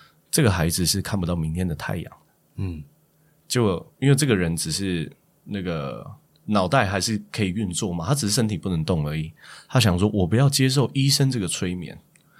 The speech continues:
Speaker 1: 我要活着看得到明天的太阳。”他就真的活到明天了。所以我觉得从这个故事里面，我觉得得到一个很大的启发是：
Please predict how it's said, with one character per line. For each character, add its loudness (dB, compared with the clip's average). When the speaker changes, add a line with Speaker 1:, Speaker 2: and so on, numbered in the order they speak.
Speaker 1:
我 0
要 4
活 -2
着 -2
看 -4
得 -2
到 -4
明 -6
天 -2
的 -4
太 -6
阳。” -16
他 -8
就 -6
真 4
的 4
活 -2
到 2
明 -4
天 -8
了。 -16
所 2
以 2
我 4
觉 6
得 6
从 2
这 4
个 4
故 2
事 2
里 2
面， 2
我 0
觉 0
得 2
得 0
到 2
一 0
个 0
很 -2
大 2
的 2
启 0
发 -2
是： -4